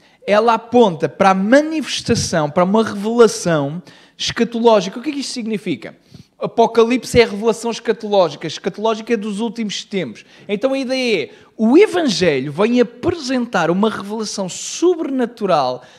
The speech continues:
dos vários aspectos e elementos do plano da salvação.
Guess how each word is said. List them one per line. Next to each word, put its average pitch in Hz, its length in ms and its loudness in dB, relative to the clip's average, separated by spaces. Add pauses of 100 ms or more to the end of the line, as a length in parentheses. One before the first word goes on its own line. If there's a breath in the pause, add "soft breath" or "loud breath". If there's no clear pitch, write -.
dos 185 260 -2
vários 277 460 2
aspectos - 840 -4 (520 loud breath)
e 226 280 6
elementos 202 960 0 (380 soft breath)
do 185 180 -4
plano 220 340 0
da 226 60 0
salvação. 214 720 -8